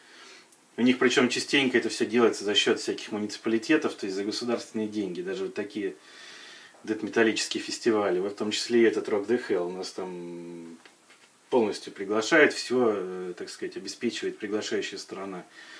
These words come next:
Э, потом, э, в начале июля, там, с первого, с тридцатого июня по второе июля мы будем участвовать в фестивале,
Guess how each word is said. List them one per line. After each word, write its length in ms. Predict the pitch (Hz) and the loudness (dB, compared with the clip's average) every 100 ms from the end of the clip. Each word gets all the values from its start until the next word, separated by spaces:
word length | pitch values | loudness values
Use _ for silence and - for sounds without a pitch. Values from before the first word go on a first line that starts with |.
| - - - - - - | -18 -16 -16 -18 -20 -10
Э, 320 | 107 104 101 - | -4 -2 -2 -2
потом, 480 | 113 131 120 107 - _ - - - - - - | 0 4 4 2 -4 _ -20 -20 -20 -20 -14 -4
э, 380 | 117 113 110 101 | -2 2 2 2
в 40 | |
начале 360 | 120 123 - 120 | 2 4 6 6
июля, 380 | 123 139 123 104 | 4 4 4 4
там, 200 | 101 98 | 2 -6
с 80 | - | -6
первого, 440 | - 120 110 98 - - - - | 0 4 4 2 -6 -20 -20 -18
с 240 | - - | -16 -12
тридцатого 560 | - 127 127 135 123 123 | -4 -2 4 4 4 2
июня 280 | 127 139 113 | 2 2 2
по 120 | 113 | 0
второе 360 | - 123 127 120 | 0 2 6 4
июля 320 | 131 131 117 | 4 2 2
мы 140 | 110 | 2
будем 280 | 107 110 110 | 0 0 0
участвовать 440 | 113 131 113 110 - | 2 0 0 -2 -8
в 20 | |
фестивале, 640 | - - 120 123 110 101 | -8 -2 2 4 2 0